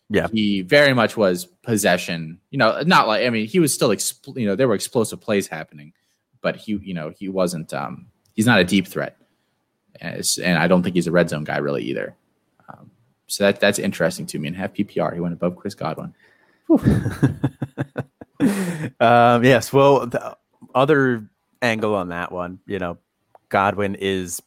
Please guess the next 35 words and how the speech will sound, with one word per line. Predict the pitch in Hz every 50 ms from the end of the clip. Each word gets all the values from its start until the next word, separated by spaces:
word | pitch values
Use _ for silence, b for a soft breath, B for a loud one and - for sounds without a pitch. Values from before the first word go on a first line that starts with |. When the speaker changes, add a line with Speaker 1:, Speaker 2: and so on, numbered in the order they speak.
| _ _
Speaker 1:
being | - 104 98 95
undervalued. | 95 95 90 87 90 95 101 120 117 104 107 107 -
So | - 87 87
if | 87 -
you | 98 92
don't | 98 92 90
have | - 104 104 117 110
him, | 98 95 95 98 - _ _ _ -
go | - 95 92
try | 95 - 123 127 156
and | 160 131
float | - 107 98 95
an | - 87
offer | 85 87 - - 80
out | 82 80 - -
for | - - - -
him, | - - - _ _ _ _ _
because | - - 107 101 95 92 - - _ -
I | 92 104 135
think | 135 - 135 -
he | 127 113
could | - 104 -
still | - - 110 101
be | 85 104 95 98 -
a | 98 104 110
wide | 101 98 98 90 87
receiver | 87 82 - 101 92 90 95 92 87
one | 85 90 92 92 98
this | 104 113 110 - -
year. | 117 117 123 131 139 139 b b b b b b b b b b b b b
Um, | - 95 92 90 90 87 87 87 87 87 - _ _ _ _ _ _ _ _ _ _ _ _ -
you | 117 104
know, | 95 92 92
and | 92 92
I, | 90 92 95 95 95